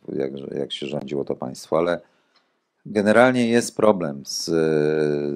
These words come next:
z, najważniejszy problem moim zdaniem ukraiński jest teraz taki,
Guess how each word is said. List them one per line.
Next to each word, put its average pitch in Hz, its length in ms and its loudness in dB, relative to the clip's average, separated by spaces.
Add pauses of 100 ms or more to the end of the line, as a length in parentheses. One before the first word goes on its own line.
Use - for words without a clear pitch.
(100)
z, - 320 -12
najważniejszy 92 600 2
problem 110 340 4
moim 98 220 -4
zdaniem 92 380 -2
ukraiński 90 580 -4
jest 87 120 -10
teraz 82 260 -2
taki, 82 420 -2